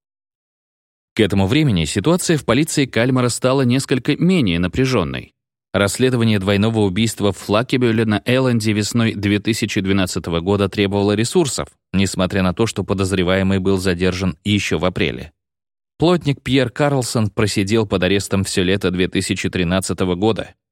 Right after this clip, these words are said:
В августе его осудили. Когда осенью Андерс Линдфорс позвонил по поводу дела Лунблада, суд уже занял определённую позицию по делу о двойном убийстве.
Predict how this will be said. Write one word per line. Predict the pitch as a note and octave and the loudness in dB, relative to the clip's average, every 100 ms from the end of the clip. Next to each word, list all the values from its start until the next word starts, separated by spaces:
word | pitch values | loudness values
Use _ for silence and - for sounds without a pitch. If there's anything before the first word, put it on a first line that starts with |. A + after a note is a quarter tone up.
| _ | _
В | F2+ F#2 | -2 0
августе | E2+ F2 - E2+ | 0 -2 -2 -2
его | E2+ D#2+ D#2+ - | -2 -2 -6 -6
осудили. | F2+ - G2 G2 D2 - _ _ _ _ _ _ _ _ _ _ - | -6 -2 -2 -4 -6 -10 _ _ _ _ _ _ _ _ _ _ -2
Когда | A2+ G#2+ A#2 | 0 2 2
осенью | C#3 A#2+ A2+ G#2+ A#2+ | 2 2 0 2 0
Андерс | A#2+ A2+ G#2 - | 0 0 0 0
Линдфорс | A#2+ C3 - A2+ G2+ | 0 0 0 0 0
позвонил | - G2 G#2 A2 B2+ | -2 0 2 2 0
по | G#2+ G2 | 0 -2
поводу | A2+ A#2+ G#2+ G2 | 0 2 2 0
дела | G2 A#2 | 2 2
Лунблада, | A2 G2+ B2+ C#3 A#2 G#2 E2+ D2+ - | 2 2 2 2 2 0 0 -4 -6
суд | - - C3 C3 | -8 0 0 2
уже | B2+ G#2 B2 | 0 2 0
занял | A#2 A#2 A#2 A#2+ A#2 | 2 0 2 0 -2
определённую | A2 G#2+ G#2 G2+ A2+ A#2+ A#2 | -2 0 0 2 2 2 0
позицию | G#2 G2 G2+ A2+ - G#2 | 0 0 0 -2 0 -2
по | G2 F#2+ | 0 0
делу | G2+ G#2+ | 0 2
о | A2 | 0
двойном | G#2 A2 A#2+ C3 | 2 0 2 0
убийстве. | C#3+ E3 B2+ - D2+ - | 0 0 -2 -4 -8 -8